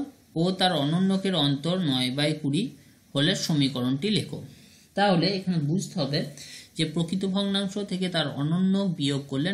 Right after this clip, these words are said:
নয় by কুড়ি হচ্ছে, তাহলে সমীকরণটা কত হবে সেটা লিখতে হবে।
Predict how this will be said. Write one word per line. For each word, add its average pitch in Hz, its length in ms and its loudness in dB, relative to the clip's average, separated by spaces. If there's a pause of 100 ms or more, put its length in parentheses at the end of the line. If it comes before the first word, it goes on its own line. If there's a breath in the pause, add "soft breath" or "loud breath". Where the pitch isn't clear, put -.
(120)
নয় 127 240 -2
by 160 140 0 (100)
কুড়ি 151 160 0
হচ্ছে, 170 380 -2
তাহলে - 480 -8
সমীকরণটা 139 720 -2
কত 135 240 -6
হবে 143 340 -4
সেটা 127 360 -6
লিখতে 120 340 -4
হবে। 101 160 -10